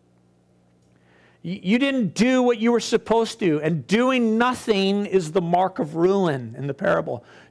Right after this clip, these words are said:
Doing nothing with what you've been given is the mark of ruin in the kingdom." And the result for him was loss and doom. Look at verse twenty-nine. "For everyone who has been given will be given more,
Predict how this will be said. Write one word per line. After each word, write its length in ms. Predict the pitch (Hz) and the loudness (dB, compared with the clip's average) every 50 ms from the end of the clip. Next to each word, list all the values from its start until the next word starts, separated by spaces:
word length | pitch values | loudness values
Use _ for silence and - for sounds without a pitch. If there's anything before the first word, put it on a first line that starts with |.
| - 165 | -8 -2
Doing 500 | 151 202 254 302 320 330 330 294 262 262 | 0 2 2 2 2 2 2 2 2 2
nothing 480 | 285 302 294 - - 240 226 226 220 | 0 0 -2 -2 -2 0 0 0 2
with 180 | 220 214 208 - | 2 0 0 0
what 240 | 202 208 247 254 220 | 0 0 0 0 0
you've 160 | 233 240 196 | -2 -2 0
been 220 | 240 233 214 180 | 0 -2 0 2
given 320 | 156 226 254 233 226 190 180 | 0 0 0 2 0 0 0
is 160 | 185 151 175 | -2 -2 -2
the 80 | 196 | -2
mark 320 | 185 185 196 214 208 214 233 | 0 0 0 0 0 0 -2
of 200 | 208 170 185 185 | -4 -4 -4 -4
ruin 300 | 196 220 247 254 247 247 | 0 0 0 0 0 -2
in 80 | 254 | -4
the 80 | 254 247 | -4 -6
kingdom." 640 | 247 - 247 262 320 339 311 247 - 143 123 127 - _ _ _ _ _ _ _ _ _ _ _ _ _ _ _ _ _ _ - | -6 -6 -6 -4 -4 -2 0 0 -2 -2 -6 -12 -20 _ _ _ _ _ _ _ _ _ _ _ _ _ _ _ _ _ _ -6
And 140 | - 160 180 | -2 0 0
the 80 | 185 214 | 2 2
result 560 | 202 220 190 147 - 226 269 311 311 247 - | 0 0 -2 0 0 0 2 2 2 0 -2
for 180 | - - 214 185 | -2 0 0 2
him 140 | 190 214 | 2 2
was 180 | 220 220 196 - | 0 0 -2 0
loss 300 | 214 226 233 233 202 - | 0 0 0 0 -2 -4
and 100 | 240 214 | -4 -2
doom. 220 | 185 262 302 277 | -2 -2 -2 0
Look 140 | 240 233 - | 0 -2 -2
at 80 | 233 214 | -2 -2
verse 180 | 247 247 - | -2 -2 -2
twenty-nine. 500 | - - 247 247 247 247 262 285 277 254 - - - - - - - - | -2 -4 -4 -2 -2 -2 -2 -2 -2 -4 -6 -12 -20 -20 -20 -20 -20 -8
"For 220 | - - 226 240 | 0 2 2 4
everyone 360 | 254 254 277 269 262 269 269 262 | 4 2 2 2 2 2 2 2
who 60 | 262 | 0
has 140 | 262 233 180 | 0 0 -2
been 240 | - 269 254 226 | -2 -2 -2 0
given 400 | 160 180 220 233 233 262 262 262 | 0 2 2 2 2 0 0 2
will 100 | 262 247 | 2 2
be 140 | 233 262 254 | 2 2 0
given 280 | 202 247 254 247 262 262 | 0 0 0 0 0 0
more, 540 | 254 269 277 294 294 262 180 131 120 113 | 2 2 4 4 2 2 0 -2 -6 -12